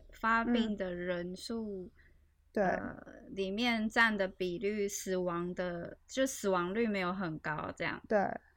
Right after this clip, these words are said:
Speaker 2: 死亡率其实不高。
Speaker 1: OK。
Speaker 2: 然后致病就是你得了之后会不会，会不会，呃，感冒发烧啊，或重病这样。那这个就是真的是很看，
Speaker 1: 哦。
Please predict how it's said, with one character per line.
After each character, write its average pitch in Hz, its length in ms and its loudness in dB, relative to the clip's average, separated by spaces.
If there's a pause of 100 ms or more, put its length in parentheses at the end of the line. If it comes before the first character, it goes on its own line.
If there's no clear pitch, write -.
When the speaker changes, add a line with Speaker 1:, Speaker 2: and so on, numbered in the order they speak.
(280)
Speaker 2:
死 - 200 -4
亡 208 280 0
率 240 80 -2
其 220 60 -6
实 190 300 0
不 190 100 -2
高。 190 180 -2
Speaker 1:
OK。 - 240 -2
Speaker 2:
然 208 140 0
后 247 180 6
致 262 180 -2
病 247 220 4
就 233 120 6
是 240 180 2
你 202 220 4
得 196 220 4
了 208 120 6
之 226 100 0
后 226 160 4
会 220 60 2
不 208 100 0
会， 202 160 4 (800)
会 240 100 0
不 220 60 4
会， 190 380 6 (100)
呃， 190 500 -2 (880)
感 185 180 2
冒 220 240 6
发 202 240 4
烧 196 200 2
啊， 180 420 2
或 196 140 -2
重 175 280 0
病 180 260 -4
这 - 120 -8
样。 - 160 -8 (720)
那 262 120 8
这 285 140 4
个 254 140 8
就 233 160 6
是 233 280 4
真 220 260 4
的 202 180 4
是 202 240 0
很 180 160 0
看， 185 320 -2
Speaker 1:
哦。 196 100 -4